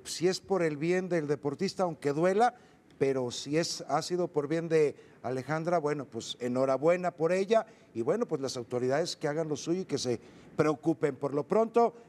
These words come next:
a usted, al estado de Guanajuato y a la misma Alex, muchas, muchas felicidades, muchas gracias. Éxito en lo que viene, ¿eh?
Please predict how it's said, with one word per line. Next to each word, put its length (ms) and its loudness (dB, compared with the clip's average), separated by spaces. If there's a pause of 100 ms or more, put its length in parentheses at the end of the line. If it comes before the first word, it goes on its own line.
a 100 -4
usted, 500 2
al 160 2
estado 260 -2
de 60 0
Guanajuato 720 0
y 140 -2
a 260 -4
la 180 -6
misma 320 0
Alex, 320 -2 (380)
muchas, 580 0
muchas 260 -2
felicidades, 520 0
muchas 300 -2
gracias. 460 0 (440)
Éxito 420 0
en 160 -2
lo 80 0
que 120 -2
viene, 400 0
¿eh? 140 -4